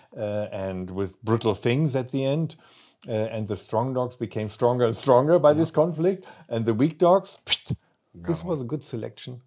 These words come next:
Speaker 1: for
Speaker 2: Yes.
Speaker 1: strong dogs.
Speaker 2: Yes, I agree.
Speaker 1: <laughs>
Speaker 2: I agree.
Speaker 1: But, uh,
Speaker 2: It's not by
Speaker 1: not
Speaker 2: today's standard.
Speaker 1: compatible to the, uh,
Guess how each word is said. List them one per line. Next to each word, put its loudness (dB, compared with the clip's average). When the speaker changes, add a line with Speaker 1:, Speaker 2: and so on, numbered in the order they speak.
Speaker 1:
for -4
Speaker 2:
Yes. -2
Speaker 1:
strong -8
dogs. -10
Speaker 2:
Yes, -6
I -10
agree. -2
Speaker 1:
<laughs> -6
Speaker 2:
I 6
agree. 2
Speaker 1:
But, -8
uh, 2
Speaker 2:
It's -10
not 4
by 6
Speaker 1:
not 4
Speaker 2:
today's 4
standard. 4
Speaker 1:
compatible 2
to -2
the, 0
uh, -6